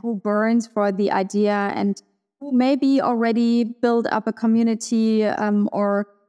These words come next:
is related with, uh, female topics,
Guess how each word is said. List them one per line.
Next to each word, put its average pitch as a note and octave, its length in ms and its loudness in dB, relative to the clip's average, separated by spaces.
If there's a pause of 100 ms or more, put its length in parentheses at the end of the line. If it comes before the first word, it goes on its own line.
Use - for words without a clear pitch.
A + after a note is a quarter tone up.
is A3+ 260 -2 (840)
related A3 640 2
with, A3 140 2 (180)
uh, G#3 200 0
female A3 380 2
topics, G3 680 -4